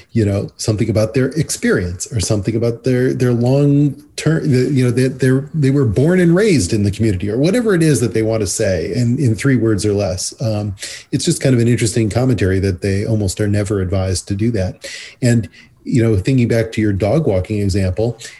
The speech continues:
if somebody's hoisting a sign in their own yard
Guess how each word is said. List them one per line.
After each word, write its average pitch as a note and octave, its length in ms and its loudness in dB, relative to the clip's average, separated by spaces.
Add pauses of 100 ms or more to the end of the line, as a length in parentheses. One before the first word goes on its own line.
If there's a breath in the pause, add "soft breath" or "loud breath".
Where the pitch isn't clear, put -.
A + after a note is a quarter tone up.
(120 loud breath)
if C3+ 320 0
somebody's D3+ 400 2
hoisting B2+ 360 0
a G#2 80 0
sign A2+ 560 0 (120)
in B2+ 320 2
their G#2 680 -2
own A#2 260 2
yard G#2+ 800 0